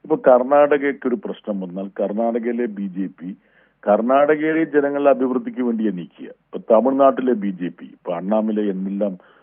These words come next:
കാര്യം പറഞ്ഞാലും അദ്ദേഹം തമിഴ്നാട്ടിനൊരു കാര്യം കിട്ടുന്നതിന് വേണ്ടിയിട്ട് അദ്ദേഹം ഇതിലൂടെ നിൽക്കും.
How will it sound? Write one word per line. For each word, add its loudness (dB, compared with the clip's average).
കാര്യം -2
പറഞ്ഞാലും -6
അദ്ദേഹം -6
തമിഴ്നാട്ടിനൊരു 2
കാര്യം -2
കിട്ടുന്നതിന് -10
വേണ്ടിയിട്ട് -14
അദ്ദേഹം -2
ഇതിലൂടെ -4
നിൽക്കും. -16